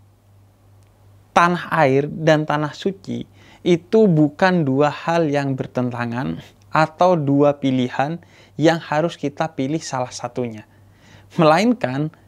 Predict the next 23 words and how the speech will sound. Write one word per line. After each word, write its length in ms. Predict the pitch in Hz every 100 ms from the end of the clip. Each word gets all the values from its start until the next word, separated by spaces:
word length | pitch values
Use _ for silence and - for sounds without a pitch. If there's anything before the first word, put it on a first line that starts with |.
| _ -
keduanya 640 | 165 139 143 147 147 127
itu 560 | 143 143 - 208 208 220 _ _ _
dua 320 | 147 151 143
hal 400 | - 185 185 - -
yang 240 | 160 180
tidak 320 | 170 156 139 143
bertentangan 800 | 139 127 123 117 131 165 160 147
dan 160 | 175
bisa 480 | 143 139 - 185 180
keduanya 560 | 175 139 131 131 156 160
kita 480 | - - 143 139 -
pilih. 240 | 123 110 - _ _ _ _ _ _ _ _ - - - 170
Mencintai 880 | 160 139 131 127 143 175 190 208 214 _ _ _ -
dan 240 | 143 139 135
membela 400 | 131 127 123 120
tanah 300 | 120 120 120 127
air 240 | 180 208 _ _ _ _
sekaligus 720 | - 147 143 143 151 202 - - -
mencintai 800 | 156 135 139 131 151 175 190 190 _ _ _ _ _ -
dan 400 | 139 196 127 117 _ _ _ _ _ _ _ _ _ _ _ _ _ _ 143
membela 640 | 139 131 131 151 165 139
tanah 280 | 123 117 -
suci. 360 | - - 110